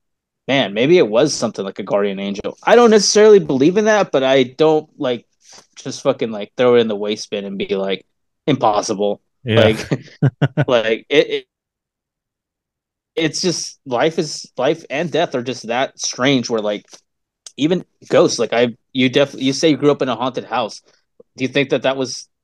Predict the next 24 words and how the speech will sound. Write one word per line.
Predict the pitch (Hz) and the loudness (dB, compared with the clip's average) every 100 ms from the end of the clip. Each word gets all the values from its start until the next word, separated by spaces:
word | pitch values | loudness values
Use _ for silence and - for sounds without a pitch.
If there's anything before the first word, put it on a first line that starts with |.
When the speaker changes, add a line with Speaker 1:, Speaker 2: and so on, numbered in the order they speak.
| _ | _
Speaker 1:
people | - 143 | -6 -2
that | 123 | -2
have | 113 - | -2 -2
died, | 110 139 175 | 0 0 0
or | 120 | -2
do | 107 | -8
you | |
think | 107 123 | -8 -4
that | 127 | -2
was | 110 101 | -2 -6
demons, | 110 117 143 165 170 131 | -8 -6 -4 -6 -6 -4
or, | 110 | -4
like? | 107 107 - _ _ _ _ _ _ _ _ - | -4 -8 -8 _ _ _ _ _ _ _ _ -12
Speaker 2:
Shit, | - - 117 104 | -8 0 2 2
I've | 113 160 | 4 4
had | 202 156 | 6 6
a | 117 107 | 6 4
long | 101 113 135 139 139 | 4 4 4 6 4
time | 131 139 131 | 2 2 2
to | 113 | -2
ponder | - 120 117 107 | -2 0 2 2
that | 104 - | 2 -2
question, | 104 92 - 90 90 | -4 -6 -6 -10 -6
and, | 101 104 101 | -2 0 -2